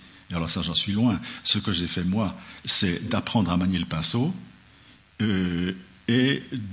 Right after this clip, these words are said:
de beaucoup regarder de calligraphie, de lire ce que les Chinois eux-mêmes ont écrit sur la calligraphie, et à partir de là,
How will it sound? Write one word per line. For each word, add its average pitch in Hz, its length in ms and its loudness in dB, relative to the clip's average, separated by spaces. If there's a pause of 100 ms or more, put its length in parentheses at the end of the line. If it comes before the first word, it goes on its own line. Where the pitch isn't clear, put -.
de 107 80 2
beaucoup 113 340 2
regarder 101 540 2
de 85 100 -4
calligraphie, 87 580 -2
de 95 120 0
lire 98 280 2
ce - 120 2
que 95 80 -4
les 87 140 0
Chinois 95 360 2
eux-mêmes 95 360 2
ont 82 80 -8
écrit 98 280 -4
sur 95 160 0
la 85 100 -6
calligraphie, 87 760 -2 (200)
et 104 60 -2
à 90 60 2
partir 95 340 -2
de 87 100 -2
là, 85 300 -2